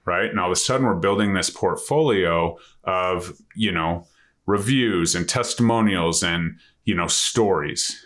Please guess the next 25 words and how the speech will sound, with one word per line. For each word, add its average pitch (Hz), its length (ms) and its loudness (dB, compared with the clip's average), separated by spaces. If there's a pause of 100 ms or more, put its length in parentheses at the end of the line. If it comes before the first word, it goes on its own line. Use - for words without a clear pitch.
(120)
right? 90 220 0
And 95 180 -8
people 123 300 0
relate 104 400 2
to 95 120 0
stories 92 800 0 (300)
not 101 300 0
as 98 120 -2
much 95 320 0
as, 87 380 0
"Hey, 90 540 -2
that's 90 240 -2
Jeremy 90 340 0
out 85 180 0
on 85 140 -2
his 78 100 -6
boat, 92 580 0
like, 85 220 -2
he's 85 200 -2
a 85 60 -2
rich 85 280 -2
real 87 200 2
estate 80 280 0
agent," 80 400 -2
whatever. 82 600 -4